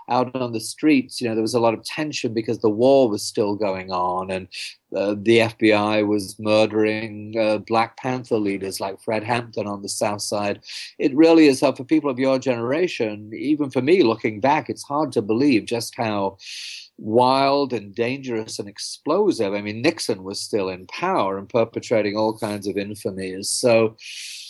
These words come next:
yes, it was a, uh, it was a gripping, riveting time. It was fascinating, but it was also, um, disturbing and dangerous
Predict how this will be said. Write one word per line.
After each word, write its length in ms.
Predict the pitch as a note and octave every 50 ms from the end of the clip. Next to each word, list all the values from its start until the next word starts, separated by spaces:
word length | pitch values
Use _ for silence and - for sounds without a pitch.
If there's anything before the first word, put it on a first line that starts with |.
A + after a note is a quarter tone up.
| - - _ _ -
yes, 420 | D#3 D3+ C#3+ C#3+ C#3 C3+ C3 -
it 80 | C#3+ A#2
was 240 | C3 C3+ A#2+ -
a, 320 | C#3+ C3+ B2+ B2 A#2+ A#2+ A#2+
uh, 320 | A#2+ A#2 A#2 A#2 A#2+ A#2+ - - - - - - _ _ _ _ -
it 100 | - D#3
was 180 | D#3+ E3 - D3
a 60 | B2+
gripping, 840 | A2+ G#2 A2 D3 G#3+ A3+ - - C3 G2+ F#2 F#2+ G#2 G#2+ G2+ G2+ G2+
riveting 720 | A2+ C#3 G3+ G#3+ A#3 F#3 - - C#3 G#2+ F#2 E2 F2+ G2+
time. 540 | G#2+ - B2 F#2+ E2+ E2 E2+ F2+ F#2+ A2 A2+
It 100 | A2+ F#2
was 160 | G2+ G#2 -
fascinating, 880 | - - C#3 D#3+ F#3+ G3 - A#2+ G#2 F#2+ F2+ E2+ F#2 F2+ G2+ G#2+ A2 A2
but 140 | G#2+ A2+ A#2
it 80 | -
was 140 | A2 G#2+ A2+
also, 520 | B2+ B2 B2+ B2 - A#2 G2+ G2+ F#2+ F2+ _ _ - - - - - - - - - _ _ _ -
um, 480 | A#2+ G#2 G2 F#2 F2+ F2+ F2 F2+ F2 E2+ E2+ _ _ _ _ _ -
disturbing 1040 | A#2+ A#2 - - - B2+ A#2 A2+ A2+ A2+ A2+ A2+ G#2+ G#2+ A2 G#2+ G#2+ G#2+ G#2 G#2 G#2
and 200 | G2+ G2 G2 F#2
dangerous 1000 | F2+ G#2+ G#2 G#2+ G#2+ G#2+ G2+ G#2 G2+ G2 F#2+ G2+ G#2 - - - - - - -